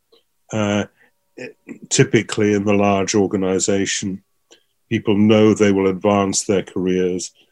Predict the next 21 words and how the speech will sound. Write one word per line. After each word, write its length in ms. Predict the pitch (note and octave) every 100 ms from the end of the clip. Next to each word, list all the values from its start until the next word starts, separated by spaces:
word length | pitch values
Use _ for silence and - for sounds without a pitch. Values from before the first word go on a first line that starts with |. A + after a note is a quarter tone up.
| _ -
by 100 | G2+
telling 480 | - A#2+ G#2+ F#2+ F#2
the 100 | G2
people 380 | G#2+ G2 G2+
above 340 | F#2+ G2 F#2 -
them 200 | G2 F2+
what 220 | G#2 G2+
they 120 | F#2+ F#2
want 260 | F#2 F#2+
to 160 | - -
hear, 440 | - A2 F2+ - - _ _ _ _ _ -
rather 480 | G2+ G#2 F#2+ - F#2+
than, 420 | G2+ F#2+ F#2+ F#2
um, 380 | F#2 F2+ F#2+ G2+ -
rather 440 | G2 F#2+ F#2 F#2 F#2+
than 220 | G2 F#2
what 200 | F#2 F#2
may 240 | F#2+ F#2+
be 140 | F2 F#2
the 120 | F2+
case. 580 | - G#2 F#2+ F#2 -